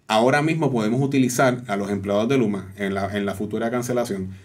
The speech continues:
los empleados de la Autoridad Eléctrica y lo que queda de estructura de la Autoridad Eléctrica, que ellos están corriendo todo el aspecto hidroeléctrico del país y todas las represas, eh, y se puede estabilizar el sistema y dar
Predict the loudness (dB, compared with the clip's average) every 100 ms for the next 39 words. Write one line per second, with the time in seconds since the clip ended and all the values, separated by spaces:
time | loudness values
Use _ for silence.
0 | _ _ _ 0 2 2 2 2 2 2
1 | 2 2 0 0 0 0 0 0 2 2
2 | 0 2 2 0 0 -2 0 0 2 0
3 | -2 -4 -4 -2 -2 -2 -2 -2 -2 -2
4 | -2 -2 -4 -4 -4 -4 -2 0 -2 -2
5 | -2 0 0 -2 -8 -2 0 0 0 -2
6 | -2 -4 -2 -2 -2 -4 -2 -2 -2 -2
7 | -2 -2 -2 -2 -2 -8 -12 -20 _ _
8 | -4 2 2 2 0 0 2 2 2 0
9 | 0 2 2 2 0 0 -2 -2 -6 -4
10 | -2 -2 -2 -2 0 0